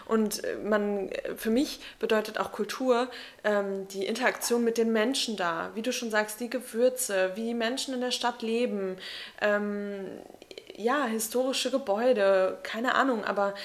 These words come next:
jetzt nicht, dass ich dann dieses Steak esse. Und auch in vegetari-, oder in veganen Restaurants kommt man eben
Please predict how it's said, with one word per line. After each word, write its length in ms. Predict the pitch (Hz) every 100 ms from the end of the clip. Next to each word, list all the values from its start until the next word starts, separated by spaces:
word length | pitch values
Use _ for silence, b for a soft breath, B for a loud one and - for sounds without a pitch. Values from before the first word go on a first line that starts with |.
| B
jetzt 280 | - 208 -
nicht, 260 | 233 262 233
dass 100 | 220
ich 140 | 214
dann 180 | 208 202
dieses 360 | 185 185 - -
Steak 360 | 202 269 277 -
esse. 400 | 170 185 208 269 B B B -
Und 480 | 214 208 202 - - -
auch 280 | 196 240 -
in 200 | 247 240
vegetari-, 640 | 233 240 240 226 302 302 220
oder 120 | 208
in 180 | 202 208
veganen 460 | 202 190 247 277
Restaurants 640 | 214 202 - 190 190 208 -
kommt 260 | 277 285
man 220 | 254 226 226
eben 240 | 208